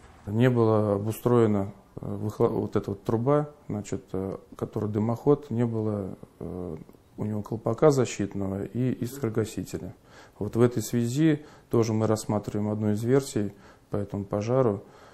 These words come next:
а, что искра вылетела и, значит, достигла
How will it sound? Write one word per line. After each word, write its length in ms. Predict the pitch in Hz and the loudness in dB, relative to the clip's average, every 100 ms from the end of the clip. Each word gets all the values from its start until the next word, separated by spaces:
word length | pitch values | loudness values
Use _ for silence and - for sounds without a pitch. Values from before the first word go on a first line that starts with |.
| - _ - | -20 _ -10
а, 320 | 95 95 98 | -6 -6 -8
что 380 | - 104 101 98 | -6 -4 0 0
искра 360 | 101 - 110 | 0 0 0
вылетела 640 | 107 117 131 120 - 104 104 | 2 2 0 -2 -4 -4 -4
и, 420 | - 104 107 101 | -4 -4 -2 -4
значит, 380 | 95 - - 104 | -6 -8 -8 -4
достигла 600 | 104 104 - 104 104 | -2 -2 -4 -4 -4